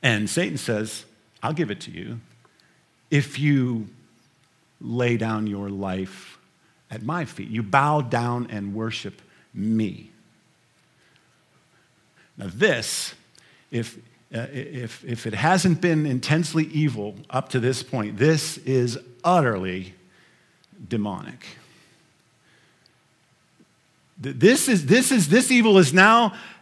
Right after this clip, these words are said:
asking Jesus to compromise the very heart of who he is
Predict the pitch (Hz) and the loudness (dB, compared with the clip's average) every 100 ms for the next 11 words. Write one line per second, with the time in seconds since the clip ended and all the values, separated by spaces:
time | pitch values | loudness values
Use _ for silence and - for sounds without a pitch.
0 | - 180 226 - 240 220 156 214 190 190 | 4 8 8 6 4 6 6 6 6 4
1 | - 175 - 202 220 190 175 185 165 156 | 2 0 2 2 4 4 4 6 4 4
2 | 151 165 143 104 - 175 214 254 208 131 | 6 4 2 -2 -4 2 4 6 4 2
3 | 185 180 - - 175 127 117 139 131 - | 2 2 0 4 6 4 0 -8 -8 -8